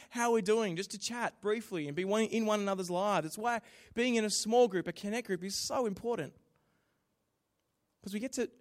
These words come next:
see how the Word of God impacts one another's lives. We get to be real with one another a-, and share our lives together. I wanna be part of a,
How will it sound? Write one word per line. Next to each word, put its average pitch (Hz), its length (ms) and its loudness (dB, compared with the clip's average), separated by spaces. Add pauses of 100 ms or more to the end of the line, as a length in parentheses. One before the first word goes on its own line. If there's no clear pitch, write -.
(140)
see 254 400 0
how 202 140 2
the 175 100 2
Word 190 280 2
of 175 100 -4
God 180 260 2
impacts 165 360 -6
one 165 100 -2
another's 151 300 -6
lives. 151 400 -6
We 170 60 -2
get 226 120 -4
to 247 80 -8
be 214 140 -4
real 165 640 -2 (640)
with 180 180 -2
one 165 220 -4
another 139 420 -4 (1040)
a-, - 140 -12
and 151 140 -2
share 214 420 4
our 151 180 4
lives 175 480 0
together. 139 560 -8 (680)
I 202 160 -4
wanna 254 180 0
be 185 120 -2
part 175 260 -4
of 151 80 -6
a, 147 80 -4